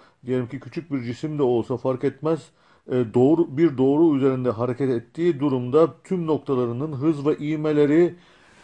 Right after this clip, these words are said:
e, her bir t anı için aynıdır. Yani ivmelense bile, hızlansa bile fark etmez. Her bir t anı için tüm noktaların hız ve ivmeleri aynıdır diyebiliriz. Dolayısıyla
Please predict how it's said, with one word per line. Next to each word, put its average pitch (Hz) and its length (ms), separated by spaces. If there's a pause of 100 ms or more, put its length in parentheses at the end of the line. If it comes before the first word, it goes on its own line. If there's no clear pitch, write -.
(180)
e, 127 260
her 160 300
bir 139 100
t 147 200
anı 131 300
için 160 520
aynıdır. 127 480
Yani 117 240
ivmelense 123 720
bile, 107 120
hızlansa 113 520
bile 110 160
fark 123 260
etmez. 135 300
Her 139 220
bir 135 60
t 135 260
anı 120 260
için 160 360 (520)
tüm 156 200
noktaların 131 400
hız 127 260
ve 135 120
ivmeleri 123 640 (580)
aynıdır 143 600
diyebiliriz. 139 600
Dolayısıyla 151 800